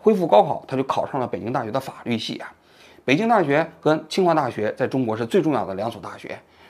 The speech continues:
他们的学生会主席有一个特权，就是会轮流担任全国青年主席。那么李克强在北京大学啊，这个学习期间呢，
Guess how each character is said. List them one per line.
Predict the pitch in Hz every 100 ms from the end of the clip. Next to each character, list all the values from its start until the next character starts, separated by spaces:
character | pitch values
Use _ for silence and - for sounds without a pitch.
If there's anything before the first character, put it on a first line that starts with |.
| _
他 | - 233
们 | 247
的 | 180 120 - - - - -
学 | - 190
生 | 220
会 | 143
主 | 98
席 | 95 151
有 | 95
一 |
个 | 113
特 | - 190
权， | 117 98 101 _ _
就 | - 175
是 |
会 | 165
轮 | 117 120 175 185
流 | 127 147
担 | 165 165
任 | 147 - _ _ _ _ _ -
全 | 127
国 | 127
青 | 123 113
年 | 113
主 | -
席。 | - - - _ _ _ _ - - -
那 | 190
么 | 175 - -
李 | 247
克 | 196
强 | 143 135
在 | 156
北 | - 101
京 | 139
大 | 135
学 | 101 104
啊， | 104 - - _ _ _
这 | 131 104
个 |
学 | 101 143
习 | 165 139
期 | 135 110
间 | 113
呢， | 110